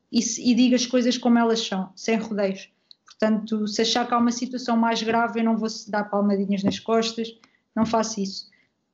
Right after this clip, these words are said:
Ponho as coisas em pratos limpos, as coisas são assim. Pá, esta é a minha maneira de estar e, e de ser, e, e, portanto, obviamente há pessoas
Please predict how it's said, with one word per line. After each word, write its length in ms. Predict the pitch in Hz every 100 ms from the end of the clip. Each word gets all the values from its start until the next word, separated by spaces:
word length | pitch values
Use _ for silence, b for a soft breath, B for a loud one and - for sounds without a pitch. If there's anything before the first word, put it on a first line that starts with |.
| _ -
Ponho 140 | 214
as 100 | 220
coisas 260 | 226 247 220
em 120 | 240
pratos 340 | 247 240 -
limpos, 300 | 240 254 247
as 160 | 226 220
coisas 280 | 226 226 220
são 140 | 220
assim. 400 | 214 208 196 190 b b b b
Pá, 120 | -
esta 260 | - 254 277
é 40 |
a 40 | 269
minha 180 | 262 262
maneira 380 | 254 247 240
de 80 | 233
estar 400 | - - 226 233
e, 680 | 226 - - - - 220 -
e 120 | 240
de 80 | -
ser, 500 | - - 226 226 - b b _
e, 240 | - 196 208
e, 60 |
portanto, 360 | 208 - 214 208
obviamente 440 | 202 208 214 208
há 80 | 214
pessoas 540 | 208 - 202 196 -